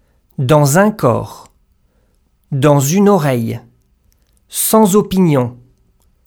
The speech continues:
Nous écoutons. Ils étudient. Elles habitent. T. C'est un œil. C'est une oreille. Le grand amour.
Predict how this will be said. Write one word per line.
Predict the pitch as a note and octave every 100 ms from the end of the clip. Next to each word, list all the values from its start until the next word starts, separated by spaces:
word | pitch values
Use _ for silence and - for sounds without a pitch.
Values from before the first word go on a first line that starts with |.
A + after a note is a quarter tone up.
| _ D3+
Nous | D#3+ E3 F#3+
écoutons. | G#3+ A#3 - D3 B2+ - _ _ _ _ _ _ _ _ -
Ils | F3 E3+ D#3
étudient. | G#3+ G#3+ F#3 D3+ D3 - - _ _ _ _ _ _ _ _ _ _ -
Elles | E3 D3+ C#3+
habitent. | F#3 D3+ C3+ - - - _ _ _ _ _ _ _ _ _ _ _
T. | - - G#3+ - _ _ _ _ _ _ _ _ _ _ _ _ _ _
C'est | - - A#3 A#3 D3+
un | C#3+ D#3
œil. | F#3 D3+ A#2 A2 - _ _ _ _ _ _ _ _ _ _ _ _ -
C'est | - - G#3+ G#3+
une | C#3+ D3+
oreille. | G3+ D#3+ C3 A2+ A2 A2+ _ _ _ _ _ _ _ _ _ _ _ _ -
Le | C#3+ C#3
grand | C3 G3+ G#3+
amour. | G3+ F#3 D3 B2 A#2 - -